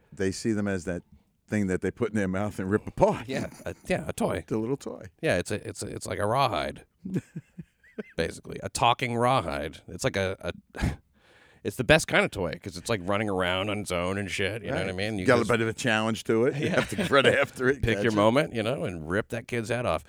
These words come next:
Speaker 2: Why would you have something in the home that can do that? It's not even a matter of, like, will it or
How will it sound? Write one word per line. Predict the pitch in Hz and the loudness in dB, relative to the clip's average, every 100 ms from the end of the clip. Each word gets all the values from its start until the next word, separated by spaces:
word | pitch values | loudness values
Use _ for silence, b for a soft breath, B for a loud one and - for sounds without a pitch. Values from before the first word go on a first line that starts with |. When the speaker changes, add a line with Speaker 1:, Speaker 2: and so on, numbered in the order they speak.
| B B B B - | B B B B -4
Speaker 2:
Why | 92 117 | 4 4
would | 151 | 6
you | 135 | 4
have | 127 | 4
something | - 135 120 110 | 4 4 4 2
in | 104 | 2
the | |
home | 92 101 95 87 | 4 4 4 2
that | 78 92 82 | 2 0 0
can | - 101 113 110 87 | -4 0 2 2 0
do | 76 76 | -4 -6
that? | 76 65 - | -4 -6 -8
It's | - - | -10 -6
not | 240 | -4
even | 170 117 | -2 -2
a | |
matter | 85 85 80 76 | -2 -2 -2 -4
of, | 69 | -4
like, | 71 71 | -8 -8
will | 73 76 78 78 | -6 -2 -2 0
it | 82 82 - | 0 0 -2
or | 80 73 76 | -6 -6 -8